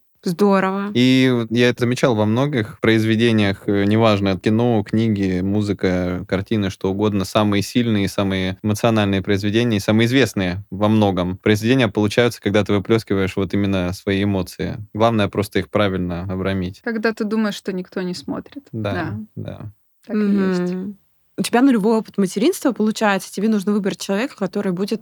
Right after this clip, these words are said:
Speaker 1: вообще тяжело это
Speaker 3: А,
Speaker 1: было?
Speaker 3: ну, за полгода до рождения ребёнка я стала читать книги в стиле «Как выбрать няню» и
Speaker 1: Мгм.
Speaker 3: на, на что обращать внимание.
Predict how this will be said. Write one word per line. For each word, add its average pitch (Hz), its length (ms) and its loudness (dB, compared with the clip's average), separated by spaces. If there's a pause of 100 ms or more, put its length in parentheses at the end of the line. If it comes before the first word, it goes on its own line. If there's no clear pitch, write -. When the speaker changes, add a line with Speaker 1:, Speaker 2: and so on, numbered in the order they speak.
(120)
Speaker 1:
вообще 185 320 -2
тяжело 190 260 -2
это 226 320 4
Speaker 3:
А, 208 40 4
Speaker 1:
было? 240 100 2
Speaker 3:
ну, 233 220 0
за 220 120 0
полгода 226 540 2
до 196 200 2
рождения 190 480 -2
ребёнка 220 380 0
я 202 80 2
стала 214 320 0
читать - 420 -2
книги 196 640 -2
в 180 60 -6
стиле 190 340 -4
«Как 190 240 -2
выбрать 185 320 -6
няню» 202 640 0
и 190 260 0
Speaker 1:
Мгм. 190 220 0
Speaker 3:
на, 190 80 -6
на 180 80 -4
что 202 180 -4
обращать 185 360 -4
внимание. 180 420 -4